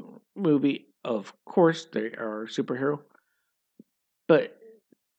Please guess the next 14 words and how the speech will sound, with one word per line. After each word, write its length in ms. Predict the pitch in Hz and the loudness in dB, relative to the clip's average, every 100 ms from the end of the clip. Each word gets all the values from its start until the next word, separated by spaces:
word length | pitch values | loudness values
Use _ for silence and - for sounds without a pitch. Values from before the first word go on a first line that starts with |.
| - | 0
they, 380 | 160 156 - _ _ _ _ - | 2 0 -6 _ _ _ _ -8
each 320 | 220 208 185 | -6 -6 -2
movie 320 | 190 175 151 | 0 2 0
has 200 | 135 135 | 0 -4
its, 160 | 131 - - | -6 -14 -14
almost 460 | - 170 170 165 - | -2 2 2 -2 2
fits 180 | 151 139 | 2 2
like 160 | 127 | -2
its 200 | 120 - - _ - | -4 -10 -16 _ -2
own 380 | 147 147 151 156 | 2 2 0 -6
separate 440 | - 131 - 127 | -2 -2 -2 -6
genre 480 | 123 123 120 110 113 _ _ _ - | 0 2 2 0 -6 _ _ _ 0
in 240 | 151 131 | 2 4
a, 240 | 127 117 | 2 0